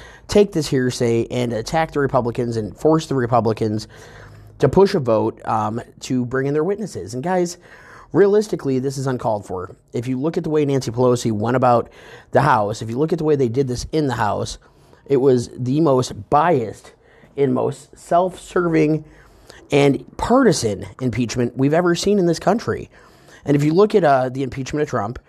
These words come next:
and you look at what was different from Trump to other people, it was huge. It was a major issue,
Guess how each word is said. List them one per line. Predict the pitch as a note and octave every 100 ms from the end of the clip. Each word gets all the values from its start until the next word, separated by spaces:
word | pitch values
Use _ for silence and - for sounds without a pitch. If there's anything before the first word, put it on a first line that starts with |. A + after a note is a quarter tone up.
| _ - - _
and | D3 D3
you | D#3
look | E3+
at | D#3+
what | D3+
was | C#3 A#2+
different | G#2+ D#3+ D3+ C#3+ -
from | C3
Trump | A#2+ D3 C3+
to | C3+
other | B2+
people, | A#2+ F3 A2+ G2+ G#2+ _ _ - _ -
it | C#3+
was | F#3
huge. | - C#4 C3+ B1 - - _ - - _
It | D3+ D3
was | D3 C#3+
a | C3+ C3 G2+
major | C3+ D3+ F3+ F#3+
issue, | C3 C3 C#3+ E3+